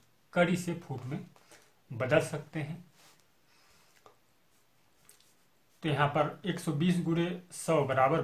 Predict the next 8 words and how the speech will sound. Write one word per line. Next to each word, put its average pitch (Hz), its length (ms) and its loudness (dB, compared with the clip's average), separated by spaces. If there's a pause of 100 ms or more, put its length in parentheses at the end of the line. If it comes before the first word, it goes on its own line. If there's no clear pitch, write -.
बारह 147 520 6
सौ 131 220 -6 (120)
वर्ग 127 320 -4 (120)
कड़ी। 147 220 4 (3000)
एक 185 360 4
डिसमिल, 175 600 0 (1900)
एक 170 360 0
डिसमिल 139 640 -2